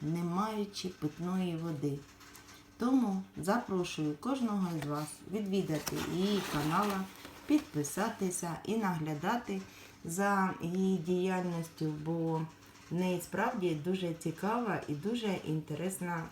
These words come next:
колекція орхідей. Як бачите, цю поділку Анжелочка присадила на отаку, на отаку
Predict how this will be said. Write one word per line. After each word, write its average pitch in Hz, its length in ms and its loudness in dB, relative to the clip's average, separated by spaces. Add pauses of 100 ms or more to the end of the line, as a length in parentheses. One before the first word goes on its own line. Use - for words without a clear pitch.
колекція 165 600 0 (100)
орхідей. 147 580 -2 (240)
Як 214 180 -12
бачите, 220 480 -4
цю 233 560 -2 (100)
поділку 240 720 0 (560)
Анжелочка 214 800 -2
присадила 208 1000 0
на 240 320 2
отаку, 196 840 0 (340)
на 190 260 0
отаку 185 640 0